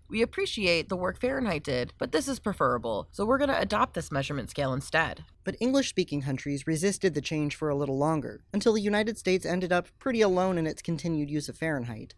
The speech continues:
Speaker 2: That isn't to say there was never a push to change.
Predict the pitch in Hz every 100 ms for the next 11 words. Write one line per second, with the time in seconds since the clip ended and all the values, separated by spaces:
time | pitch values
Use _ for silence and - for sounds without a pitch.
0 | _ _ 208 247 294 277 - - 254 240
1 | 196 180 156 165 156 147 - 147 - -
2 | - 214 127 101 - -